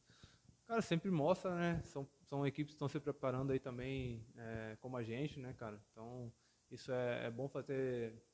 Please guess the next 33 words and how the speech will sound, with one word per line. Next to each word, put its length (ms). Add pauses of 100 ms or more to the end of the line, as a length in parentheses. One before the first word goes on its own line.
(260)
fazer 420
amistosos 480
contra 240
os 80
clubes 320
aqui, 300
porque 600 (300)
isso, 560
cara, 340 (240)
querendo 260
ou 80
não, 180
já 100
mostra 380
como 420
o 100
campeonato 540
pode 220
ser, 240
né? 180 (460)
O, 180
as 160
equipes 260
que 100
a 20
gente 100
vai 80
enfrentar 640
e, 680
e 100
como 160
é 80
que 100